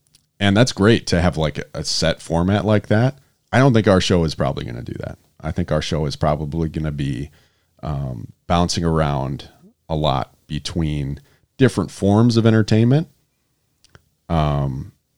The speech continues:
because I think, uh, you know, again, like, we, we could just stick on one, like, this could just be the Catholic T V show review podcast or the,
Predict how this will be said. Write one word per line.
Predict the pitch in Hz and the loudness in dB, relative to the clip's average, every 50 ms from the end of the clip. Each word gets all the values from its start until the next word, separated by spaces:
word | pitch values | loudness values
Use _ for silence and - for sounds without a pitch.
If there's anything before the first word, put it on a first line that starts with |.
| _ _ _ _ _ _ _ _ _ | _ _ _ _ _ _ _ _ _
because | 107 - 127 107 | 0 2 4 4
I | 113 127 | 4 6
think, | - 147 139 143 - _ _ - | 6 4 2 2 -2 _ _ -14
uh, | 87 - - - | -14 -14 -12 -12
you | - 92 | -4 -2
know, | 98 95 87 | 0 2 2
again, | 80 76 110 107 98 80 71 | 2 2 2 2 2 2 0
like, | 73 78 78 73 - | -2 -4 -4 -4 -2
we, | 92 95 - - - | -4 -4 -4 -2 -2
we | 104 92 | -2 -2
could | - - 151 156 | 2 2 2 2
just | 135 - 95 - | 2 0 -2 -2
stick | - - 113 98 - | 0 -2 -2 -2 0
on | 87 82 78 76 | -2 -2 -2 -2
one, | 76 76 - | -4 -6 -4
like, | - 80 - | -6 -4 -2
this | 92 87 - - | -2 -2 -2 2
could | - - - | 2 2 2
just | - 92 - - | 2 0 -2 0
be | 92 87 85 82 85 80 - _ _ _ _ - - - - - | 0 0 2 0 0 -2 -4 _ _ _ _ -20 -20 -20 -20 0
the | - 131 | 0 0
Catholic | - - - - 147 - 110 113 107 - | 0 2 0 0 0 2 2 2 2 2
T | - - 160 | 0 0 2
V | 147 160 208 226 | 4 4 4 4
show | - - - 95 - 151 147 143 147 | 4 4 4 4 4 2 -2 -6 -6
review | 151 156 160 147 160 156 76 - - - | -4 -6 -4 -4 -4 -6 -6 -8 -10 -8
podcast | 139 - 139 71 69 - - - - 60 60 - - - - 76 | -6 -4 -4 -4 -4 -6 -6 -8 -8 -6 -8 -8 -8 -8 -6 -4
or | 76 78 78 78 | -4 -2 -2 -2
the, | 76 80 78 78 78 80 | -2 -2 -2 -2 -4 -6